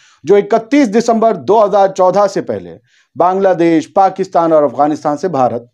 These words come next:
आए हैं। फिलहाल अब सीएए बाहर आया है, तो कौन कौन बाहर आएगा, इस पर सभी की नजरें टिकी हुई हैं।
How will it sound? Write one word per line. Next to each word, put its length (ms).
आए 200
हैं। 160
फिलहाल 360
अब 100
सीएए 520
बाहर 300
आया 260
है, 180
तो 80
कौन 300
कौन 320
बाहर 280
आएगा, 460
इस 100
पर 160
सभी 260
की 120
नजरें 460
टिकी 280
हुई 180
हैं। 220